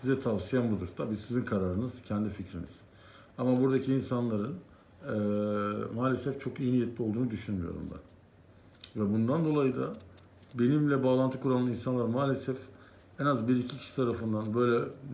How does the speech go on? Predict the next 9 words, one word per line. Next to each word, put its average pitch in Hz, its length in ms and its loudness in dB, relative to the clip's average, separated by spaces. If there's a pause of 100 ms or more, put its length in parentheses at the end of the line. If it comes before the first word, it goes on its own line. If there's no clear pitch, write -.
(140)
mağdur 113 400 -2 (220)
edilip 123 380 -4 (600)
bana 135 200 2
yönlenen 107 400 2
insanlar. 90 560 -6 (680)
Bu 160 40 -6
sebepten 143 600 0 (240)
sizden 123 400 2
ricam 117 340 -2